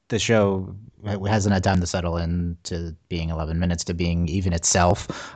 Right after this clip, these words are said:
Um, I, I, I've talked about this many, many times as we've covered new shows on this podcast, but,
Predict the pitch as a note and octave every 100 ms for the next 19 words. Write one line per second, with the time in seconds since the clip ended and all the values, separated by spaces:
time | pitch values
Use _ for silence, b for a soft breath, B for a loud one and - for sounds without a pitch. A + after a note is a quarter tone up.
0 | - G2+ G2+ G2 F#2+ F2 - _ _ F2+
1 | - - B2 A#2+ B2 B2 A#2+ A#2 C3+ -
2 | - B2+ A#2 - B2 A#2 A2 G#2 G2 G2
3 | F#2+ F2+ F2 F2 F2 F2 E2+ F2 D#2+ F2
4 | F2 F2 E2+ - E2+ E2 E2+ E2 E2 E2+
5 | - F#2 E2+ E2+ F2 - F#2 E2+